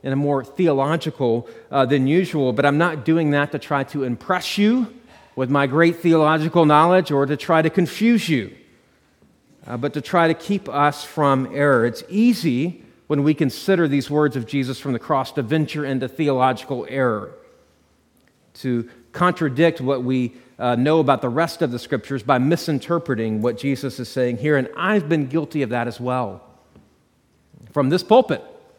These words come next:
I think I've misinterpreted and taught things that I don't think Jesus is saying here, and I was wrong to do that.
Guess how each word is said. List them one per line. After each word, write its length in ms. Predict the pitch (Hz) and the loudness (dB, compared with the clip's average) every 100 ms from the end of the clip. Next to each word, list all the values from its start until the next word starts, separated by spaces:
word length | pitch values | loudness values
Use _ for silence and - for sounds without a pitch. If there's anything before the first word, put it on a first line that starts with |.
| _ _ _ _ | _ _ _ _
I 100 | 107 | -10
think 280 | 120 151 147 | -4 -4 2
I've 200 | 147 147 | 2 4
misinterpreted 800 | 143 165 160 - 180 165 120 113 | 2 0 -2 0 0 0 -2 -2
and 140 | 120 | -4
taught 320 | - 156 156 | -2 -2 -2
things 280 | - 139 120 | -4 -2 -2
that 120 | 123 | -4
I 80 | 127 | -4
don't 380 | 127 147 165 - | -2 -2 -2 -4
think 340 | 170 170 - - | -4 -4 -6 -6
Jesus 380 | 170 170 175 | -4 -4 -4
is 100 | 160 | -8
saying 380 | - 185 202 165 | -4 0 0 0
here, 260 | 120 98 - - _ _ _ _ - | -4 -8 -14 -20 _ _ _ _ -10
and 120 | 113 | -8
I 20 | |
was 140 | 123 | -8
wrong 420 | 131 156 208 143 117 | -2 -2 0 -2 -6
to 80 | 135 | -8
do 180 | 127 226 | -6 -4
that. 340 | 131 95 - | -6 -8 -18